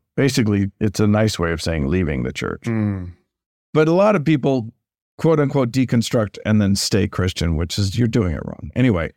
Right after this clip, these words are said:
Speaker 2: <laughs>
Speaker 1: uh, then look no further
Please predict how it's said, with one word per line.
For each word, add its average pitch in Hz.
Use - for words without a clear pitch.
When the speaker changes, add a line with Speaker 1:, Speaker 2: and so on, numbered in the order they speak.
Speaker 2:
<laughs> -
Speaker 1:
uh, 127
then 165
look 233
no 277
further 175